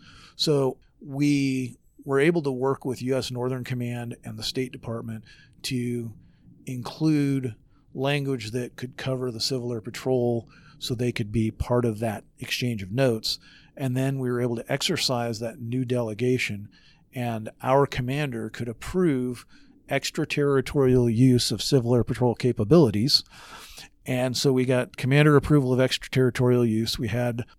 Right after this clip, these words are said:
a review of the legal parameters. It's not the same as a pum or a diller because it's being done in a different environment. Um, the pums and dillers were all written for domestic events, so we had to write a new legal review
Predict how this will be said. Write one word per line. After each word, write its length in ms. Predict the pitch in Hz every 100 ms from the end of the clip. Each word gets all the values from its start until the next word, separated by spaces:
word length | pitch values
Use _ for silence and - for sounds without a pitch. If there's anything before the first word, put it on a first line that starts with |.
| _ _ _ -
a 480 | 131 127 120 120 101 - - - _
review 440 | 131 127 117 139 139
of 120 | 123
the 100 | 127
legal 340 | 120 143 143
parameters. 520 | 135 127 120 117 123
It's 160 | 120 120
not 240 | 131 127
the 60 | 127
same 340 | - 127 135
as 120 | 135 120
a 60 |
pum 380 | 113 - 127 127
or 120 | 117
a 60 | 113
diller 480 | 113 139 147 123 113
because 360 | 117 - 104
it's 380 | 113 - - - - _ _
being 300 | 127 117 113
done 260 | 107 117 113
in 120 | 107
a 60 | 104
different 340 | 117 - 104
environment. 680 | 101 104 160 143 113 107 - - - - _ -
Um, 400 | 110 107 101 104
the 60 | 117
pums 280 | 123 127 113
and 120 | 104
dillers 320 | 131 147 117
were 100 | 113
all 100 | 113
written 220 | 113 113
for 160 | 110 107
domestic 460 | 98 123 - 110
events, 340 | 107 92 98 123
so 180 | - 113
we 120 | 107
had 140 | 123
to 60 | 120
write 240 | 117 117
a 140 | 107 101
new 300 | 104 120 117
legal 280 | 117 127
review 480 | 110 113 101 104 110